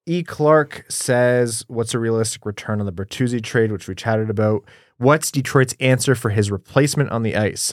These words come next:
I wanna say he's worth a first, but this year hasn't been kind to him, so I'm not sure if that hurts his trade value.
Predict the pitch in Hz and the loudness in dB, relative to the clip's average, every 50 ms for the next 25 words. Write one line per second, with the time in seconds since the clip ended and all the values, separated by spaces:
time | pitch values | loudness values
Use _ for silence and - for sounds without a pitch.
0 | - - 110 110 110 120 131 156 160 - 160 147 139 135 123 127 123 113 113 107 | -4 -2 -2 0 2 2 2 2 2 2 2 2 2 2 2 2 0 0 -2 -6
1 | - - 113 110 110 110 - - 101 95 101 98 - 104 98 101 98 95 101 101 | -4 0 2 2 2 0 -2 -6 -6 -4 -4 -2 -2 -2 -2 0 -2 -2 -2 -4
2 | 78 - 92 87 87 - 95 95 92 90 92 95 92 90 - 95 90 90 92 87 | -6 -8 -10 -10 -10 -10 -8 -8 -8 -8 -8 -8 -8 -8 -8 -8 -8 -8 -10 -10
3 | - - - 92 87 90 85 - - - 98 90 - - - - - 123 120 110 | -10 -10 -10 -10 -8 -10 -12 -12 -12 -12 -12 -12 -12 -14 -6 -2 0 0 2 2
4 | 110 110 110 107 107 104 104 104 | 2 4 4 4 2 2 2 0